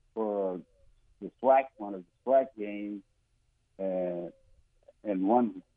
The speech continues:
women's game. It was, uh, I, I didn't, I didn't enjoy it as much because it was leaving on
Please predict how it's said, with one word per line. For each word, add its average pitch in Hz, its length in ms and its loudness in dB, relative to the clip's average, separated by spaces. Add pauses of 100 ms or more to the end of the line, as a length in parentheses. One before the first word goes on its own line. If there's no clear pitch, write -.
women's 107 340 0 (580)
game. - 300 -4 (1040)
It 143 80 8
was, 135 180 8 (260)
uh, 113 120 6 (440)
I, 123 280 4
I 139 40 8
didn't, 139 380 6
I 139 140 8
didn't 143 240 4
enjoy 131 600 4
it 120 80 2
as 104 120 -4 (300)
much 120 280 2 (140)
because 113 340 -4
it 104 80 -8
was 98 160 -8 (580)
leaving 139 560 8
on 117 320 0